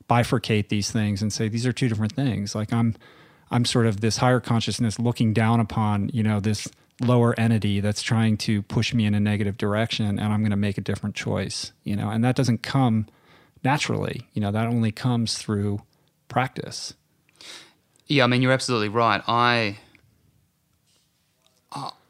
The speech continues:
Speaker 2: most freedivers tend to not do big swims or max efforts very often, and,
Speaker 1: Mm-hmm.
Speaker 2: and some will only save them for the race event. Whereas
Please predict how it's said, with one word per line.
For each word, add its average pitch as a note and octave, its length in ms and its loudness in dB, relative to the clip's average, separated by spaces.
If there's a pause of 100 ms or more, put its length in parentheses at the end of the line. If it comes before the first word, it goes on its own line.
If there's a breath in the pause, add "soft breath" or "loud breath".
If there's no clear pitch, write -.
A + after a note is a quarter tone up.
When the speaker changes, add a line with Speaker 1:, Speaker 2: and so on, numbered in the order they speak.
(360)
Speaker 2:
most D3+ 540 0
freedivers A2+ 960 2
tend A2 300 -4
to A2 180 -4
not G#2+ 400 -4
do G2+ 480 -2 (680)
big A2+ 180 0
swims C3 360 -2
or B2+ 100 -2
max G#2+ 320 -2
efforts A2 420 -6
very G#2+ 260 0
often, D#3+ 320 -4 (160)
and, A#2+ 120 0
Speaker 1:
Mm-hmm. A#2 140 2
Speaker 2:
and A2+ 120 0
some D3 180 2
will A2 220 0
only A#2 260 2
save A2 300 0
them F#2+ 160 -2
for - 140 -6
the F#2 320 -6
race G#2 260 -2
event. G#2 260 -6
Whereas G2+ 280 -4